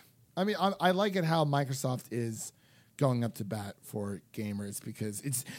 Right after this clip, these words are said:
it just doesn't make a lot of sense when, when it comes to a, you know, we're at a crossroads where,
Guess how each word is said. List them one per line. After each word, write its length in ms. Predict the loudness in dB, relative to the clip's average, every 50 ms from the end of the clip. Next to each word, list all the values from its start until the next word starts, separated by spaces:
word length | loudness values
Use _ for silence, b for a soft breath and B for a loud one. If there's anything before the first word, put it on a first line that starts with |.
| B B 4
it 80 | 4
just 160 | 4 4 4
doesn't 260 | 6 6 6 6 4 2
make 160 | 2 2 2
a 60 | 4
lot 180 | 4 6 4 4
of 80 | 2
sense 400 | 0 -2 -2 -2 -2 -4 -4 -4
when, 160 | -2 -2 -2
when 240 | -2 -2 0 0 0
it 60 | 0
comes 320 | 2 2 2 2 2 2 2
to 140 | 2 4 4
a, 340 | 4 4 4 4 4 2 0 -4 -2
you 120 | 0 2
know, 80 | 2 4
we're 160 | 4 4 4
at 100 | 4 2
a 60 | 2
crossroads 760 | 0 0 2 4 4 4 2 2 0 0 0 2 0 0 -2 -2
where, 240 | -2 -2 0 -2